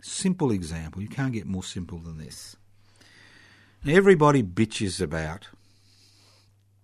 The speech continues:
the cost involved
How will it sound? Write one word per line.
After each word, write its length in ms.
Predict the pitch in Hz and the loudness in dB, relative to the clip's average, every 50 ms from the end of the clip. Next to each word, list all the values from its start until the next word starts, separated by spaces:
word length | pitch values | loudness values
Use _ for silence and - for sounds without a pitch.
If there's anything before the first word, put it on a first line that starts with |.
| _ _ _ _ _ _ _ _ _ _ _ _ _ _ _ _ _ _ _ _ _ _ _ - | _ _ _ _ _ _ _ _ _ _ _ _ _ _ _ _ _ _ _ _ _ _ _ -10
the 100 | 104 110 | -10 -8
cost 540 | - - - - 120 113 - - - - 98 | -6 0 2 4 4 4 2 -2 -4 -4 -2
involved 840 | 92 90 82 76 82 76 76 76 76 76 92 104 - _ _ - | -2 -2 -2 -2 -4 -6 -6 -8 -12 -14 -18 -20 -20 _ _ -20